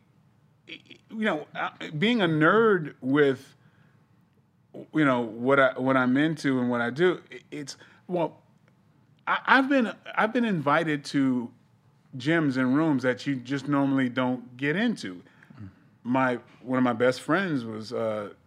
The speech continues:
super middleweight champion Frankie Lyles. So when he's in his camp, I'm at, I'm at his camp. He's, uh, promoted by Don King. I'm in his camp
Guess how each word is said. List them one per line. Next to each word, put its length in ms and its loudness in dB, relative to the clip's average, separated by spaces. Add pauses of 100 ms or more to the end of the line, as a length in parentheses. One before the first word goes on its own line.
(140)
super 340 -4
middleweight 400 0
champion 560 -6
Frankie 360 -4
Lyles. 480 -6 (600)
So 460 -2 (1400)
when 160 0
he's 500 0
in 120 2
his 200 -4
camp, 440 -6
I'm 180 0
at, 240 0
I'm 160 0
at 160 2
his 120 -6
camp. 360 -6 (840)
He's, 420 -2
uh, 420 2
promoted 360 2
by 180 2
Don 340 0
King. 340 -6 (800)
I'm 200 2
in 120 0
his 220 0
camp 400 -6